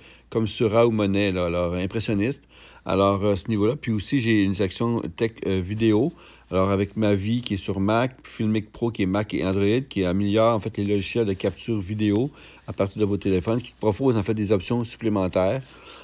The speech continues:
Euh, vous avez aussi, euh, huit millimètres qui donne des effets vintage à vos vidéos.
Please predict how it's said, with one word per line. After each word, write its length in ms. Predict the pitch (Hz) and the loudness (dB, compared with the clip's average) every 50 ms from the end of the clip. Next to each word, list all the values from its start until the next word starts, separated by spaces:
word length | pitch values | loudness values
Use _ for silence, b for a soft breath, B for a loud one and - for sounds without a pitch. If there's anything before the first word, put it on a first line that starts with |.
| B B B - | B B B -2
Euh, 80 | 95 | -2
vous 140 | 98 101 101 | -2 0 2
avez 180 | 110 104 113 120 | 2 2 2 2
aussi, 520 | 120 110 98 - - - 127 131 127 120 | 0 0 -2 -4 -6 -2 0 2 4 6
euh, 120 | 113 107 104 | 6 6 6
huit 260 | 104 117 123 117 - | 4 2 0 0 0
millimètres 360 | 117 110 107 110 120 131 127 | 0 2 4 4 2 2 0
qui 100 | - - | -2 -2
donne 160 | 95 110 104 | -2 -2 0
des 100 | 95 104 | 0 0
effets 220 | 107 101 - 117 107 | -2 0 0 0 0
vintage 500 | 104 117 113 107 92 113 113 120 113 113 | 0 0 0 0 0 2 0 0 2 0
à 40 | |
vos 120 | 101 104 104 | -2 -2 -2
vidéos. 460 | 95 101 101 107 104 101 98 113 151 | -6 -4 -2 0 2 2 2 0 -4